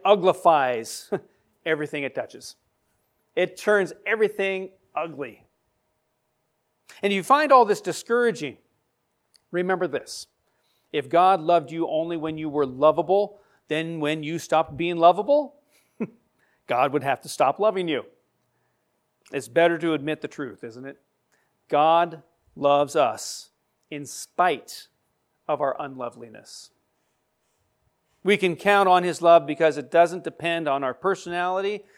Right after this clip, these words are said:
It doesn't depend on our performance. So now that we've established the truth about who we are, let's look at God's incredible solution to our impossible situation. In Romans chapter five, verse seven,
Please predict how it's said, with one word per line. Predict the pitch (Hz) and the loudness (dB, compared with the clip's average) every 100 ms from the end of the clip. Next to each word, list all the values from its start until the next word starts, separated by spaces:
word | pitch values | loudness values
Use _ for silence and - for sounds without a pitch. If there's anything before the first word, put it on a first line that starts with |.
| _ - | _ -16
It | 135 | -2
doesn't | 151 143 139 | -2 -2 -6
depend | 143 156 151 143 | -14 -10 -10 -10
on | 143 | -10
our | 139 | -12
performance. | - 139 - 113 107 110 - - _ _ _ _ _ _ _ _ _ _ _ _ _ _ _ _ _ _ _ _ _ _ | -12 -16 -14 -14 -16 -20 -20 -20 _ _ _ _ _ _ _ _ _ _ _ _ _ _ _ _ _ _ _ _ _ _
So | - 160 | 2 4
now | 170 175 | 6 6
that | 165 | 6
we've | 160 | 2
established | 143 - 160 147 143 | -4 2 2 2 -2
the | 147 | -10
truth | 160 147 | -8 -6
about | 135 135 | -2 -2
who | 127 139 | -2 -10
we | 120 123 | -8 -4
are, | 143 208 214 | 2 4 4
let's | 202 226 240 | 2 -2 0
look | 269 | -2
at | 214 | -2
God's | 147 202 202 196 | 0 2 2 0
incredible | 190 - - 220 220 220 | -8 -8 -2 0 0 -2
solution | 214 208 208 233 - 170 117 _ _ _ _ _ _ _ _ - | -4 -6 -6 -6 -4 -6 -6 _ _ _ _ _ _ _ _ -12
to | 156 | -2
our | 147 147 | 2 2
impossible | 151 - 151 151 - 151 160 151 | 0 -6 -6 -6 -6 -6 -6 -8
situation. | - 147 139 135 127 - 120 | -14 -18 -12 -10 -10 -14 -16
In | |
Romans | 120 135 131 - | -10 -10 -10 -12
chapter | 131 139 | -14 -12
five, | - 135 123 | -8 -8 -8
verse | 127 - | -10 -4
seven, | 151 131 | -4 -4